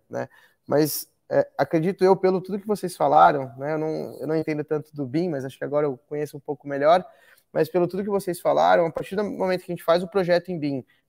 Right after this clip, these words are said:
faz a execução desse projeto, né, dessa obra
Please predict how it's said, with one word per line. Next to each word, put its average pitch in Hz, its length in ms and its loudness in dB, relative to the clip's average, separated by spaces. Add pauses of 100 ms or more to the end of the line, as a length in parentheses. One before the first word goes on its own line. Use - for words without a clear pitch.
faz 156 160 4
a - 20 0
execução 170 540 0
desse 220 160 -4
projeto, 156 560 -2 (100)
né, 139 100 -6
dessa 151 280 -2
obra 131 440 2